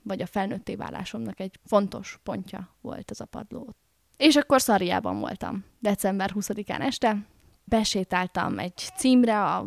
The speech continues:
Google Maps odavitt, nagyon aranyos emberek voltak azon a szálláson, örültem, hogy van egy ágyam, és ekkor ebben a négy ágyas szobában már bent feküdt, ö, három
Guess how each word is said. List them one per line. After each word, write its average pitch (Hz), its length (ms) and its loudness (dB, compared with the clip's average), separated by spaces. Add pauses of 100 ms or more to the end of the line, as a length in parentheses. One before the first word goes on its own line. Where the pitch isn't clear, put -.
(100)
Google 208 400 4
Maps 190 380 -2
odavitt, 208 580 -2 (320)
nagyon 220 340 6
aranyos 202 380 2
emberek 214 300 0
voltak 208 240 -2
azon 214 160 -4
a 226 40 -2
szálláson, 220 600 0 (380)
örültem, 208 520 4
hogy 208 160 0
van 208 140 2
egy 196 200 -2
ágyam, 208 500 0 (520)
és - 180 -2
ekkor 233 340 0
ebben 214 240 0
a 214 60 2
négy 226 520 2
ágyas 202 400 -4
szobában 208 440 -2
már 202 220 -4
bent 208 460 -4
feküdt, - 680 -8
ö, 196 260 -4
három 208 680 -6